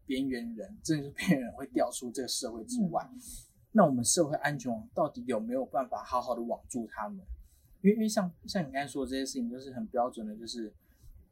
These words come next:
Speaker 1: 我们以资本主义的思想来说的话，就是这些人的家长不努力，所以才会导致他们这样，
Speaker 2: 嗯。
Speaker 1: 所以我们就可以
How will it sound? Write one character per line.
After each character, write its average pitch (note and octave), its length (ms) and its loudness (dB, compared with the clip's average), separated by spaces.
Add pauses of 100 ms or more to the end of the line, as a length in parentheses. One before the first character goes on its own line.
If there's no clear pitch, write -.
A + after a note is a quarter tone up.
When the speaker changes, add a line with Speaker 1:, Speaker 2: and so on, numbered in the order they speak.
(420)
Speaker 1:
我 C#3+ 100 6
们 D3 180 0
以 C3 80 -8
资 D#3+ 220 0
本 D3 160 0
主 B2+ 160 -6
义 B2+ 40 -2
的 A#2 160 -4
思 C3+ 320 -2
想 B2+ 160 0
来 G#2 140 -8
说 B2 160 -6
的 A#2 80 -6
话， B2 80 -6
就 B2 80 -8
是 B2+ 100 -4
这 C#3 140 -4
些 B2+ 200 -4
人 G#2+ 360 -8 (640)
的 B2+ 140 2
家 C3+ 420 2
长 - 320 -2
不 D3+ 140 4
努 A2 240 -2
力， A2 360 -4
所 - 160 -2
以 C3+ 40 0
才 C3 160 -4
会 A2 60 -4
导 A2+ 200 -4
致 B2 120 -14
他 B2+ 140 -4
们 A2+ 160 -2
这 G#2+ 260 -8
样， G#3+ 220 -6
Speaker 2:
嗯。 G#3 120 0
Speaker 1:
所 G3 120 0
以 C3+ 60 0
我 A#2 60 0
们 A2 120 -6
就 B2 140 -8
可 A#2 220 -10
以 A2 280 -10